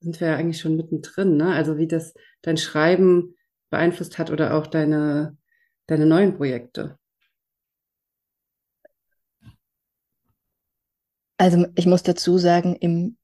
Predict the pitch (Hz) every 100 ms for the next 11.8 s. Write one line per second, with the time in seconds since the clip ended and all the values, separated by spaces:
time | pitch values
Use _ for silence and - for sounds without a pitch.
0 | _ - 165 170 170 170 170 170 165 165
1 | 254 - - - - _ _ _ _ _
2 | _ _ _ _ _ - 175 175 185 -
3 | - 170 151 175 175 - - - 170 175
4 | 175 - 175 - 170 - - - 175 -
5 | - - 220 - - 185 190 - 240 -
6 | - 180 - - 190 190 220 _ _ -
7 | 208 190 240 - 180 - 180 175 175 180
8 | - - - 180 196 170 170 175 - 170
9 | - 165 170 180 185 185 175 175 202 175
10 | - - 170 170 - - - _ _ _
11 | _ - 175 170 170 170 175